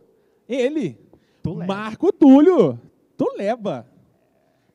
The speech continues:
Speaker 1: Tuleba, o M V P defensivo, porque a gente já falou ontem na transmissão, né? Se tem brasileiro, ele já é o M V P em qualquer esporte.
Speaker 2: Exatamente.
Speaker 1: Então, ah, é, foi outro, não foi, foi o Tuleba.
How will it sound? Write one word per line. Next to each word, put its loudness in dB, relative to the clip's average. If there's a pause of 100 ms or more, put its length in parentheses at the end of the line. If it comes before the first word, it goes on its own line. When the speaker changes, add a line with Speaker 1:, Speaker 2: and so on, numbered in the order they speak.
Speaker 1:
Tuleba, -8
o -6
M -8
V -4
P -2
defensivo, -4 (220)
porque -12
a -12
gente -10
já -6
falou -4
ontem -8
na -10
transmissão, -12
né? -20 (840)
Se -4
tem -10
brasileiro, -6
ele -12
já -4
é -8
o -8
M -12
V -6
P -8
em -16
qualquer -8
esporte. -10
Speaker 2:
Exatamente. -16
Speaker 1:
Então, -6
ah, -14
é, -14
foi -8
outro, -4
não -6
foi, -6
foi -16
o -12
Tuleba. -10